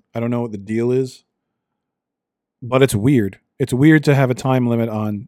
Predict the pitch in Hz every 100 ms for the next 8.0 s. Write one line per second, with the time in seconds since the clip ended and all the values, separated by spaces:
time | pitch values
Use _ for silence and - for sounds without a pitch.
0 | - 110 113 120 110 110 104 110 101 123
1 | 117 135 - 131 135 120 - _ _ _
2 | _ _ _ _ _ _ - 180 - 170
3 | - 196 247 262 196 202 143 120 113 113
4 | 120 107 - _ _ - - - 135 196
5 | 214 180 175 151 117 - 127 113 104 -
6 | _ - 131 147 156 143 127 135 127 117
7 | 110 - _ _ _ _ - 123 113